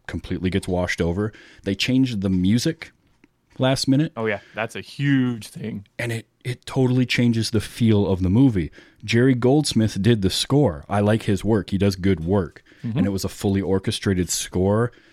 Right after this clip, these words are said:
Speaker 1: It really fits the mood. Last minute, they changed it to Tangerine Dream, and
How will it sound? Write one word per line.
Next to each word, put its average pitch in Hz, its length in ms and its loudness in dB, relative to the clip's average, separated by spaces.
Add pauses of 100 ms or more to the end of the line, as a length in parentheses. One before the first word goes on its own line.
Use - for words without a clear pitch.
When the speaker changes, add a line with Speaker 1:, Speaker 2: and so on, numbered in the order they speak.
(140)
Speaker 1:
It 85 160 -8
really 101 380 0
fits - 320 -4
the 101 80 0
mood. 107 440 2 (320)
Last 104 280 -2
minute, 113 180 -2
they 104 80 -2
changed 110 300 0
it 110 80 -4
to 95 100 -8
Tangerine 110 580 0
Dream, 120 480 2
and 92 500 -2